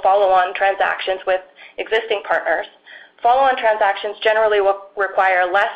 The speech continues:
third-party diligence support and more upfront work performed by our own team. And as a result, our transaction costs for Q three were down compared to prior periods, but we will be returning to more historical levels for Q four.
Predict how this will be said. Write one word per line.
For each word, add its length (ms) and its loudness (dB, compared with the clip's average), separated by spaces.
third-party 520 -2
diligence 480 -2
support 520 -2
and 120 -2
more 220 2
upfront 420 -2
work 220 -2
performed 400 -2
by 140 0
our 160 2
own 280 -2
team. 220 -10
And 100 0
as 140 2
a 60 0
result, 340 2
our 80 0
transaction 600 -2
costs 260 -4
for 80 -14
Q 280 -12
three 180 0
were 140 0
down 300 0
compared 360 -6
to 120 -12
prior 260 -2
periods, 440 -8
but 120 0
we 100 2
will 160 2
be 100 0
returning 400 -2
to 80 -12
more 180 2
historical 480 -4
levels 300 -4
for 100 -20
Q 200 -12
four. 300 -6